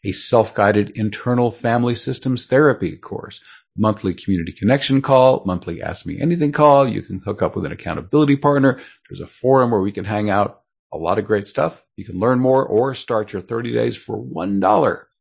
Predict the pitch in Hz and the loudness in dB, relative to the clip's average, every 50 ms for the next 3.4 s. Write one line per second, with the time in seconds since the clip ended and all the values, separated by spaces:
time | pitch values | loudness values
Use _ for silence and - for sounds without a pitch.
0 | _ - 110 - - _ - 113 104 98 - 110 107 98 95 104 120 123 113 104 | _ -8 -8 -8 -8 _ -12 -12 -12 -10 -6 -2 0 0 2 2 2 2 2 2
1 | - - 95 80 - _ _ - - - - - _ _ _ - 85 82 85 92 | 0 0 -4 -4 -4 _ _ -20 -20 -20 -20 -20 _ _ _ -12 -6 -2 -2 -2
2 | 92 - 95 95 95 95 - 90 80 78 - - - - _ - - - - _ | -2 -2 -4 -4 -4 -4 -4 -4 -4 -4 -6 -10 -16 -18 _ -16 -16 -16 -16 _
3 | - - - - - - 98 | -20 -20 -18 -18 -18 -20 -20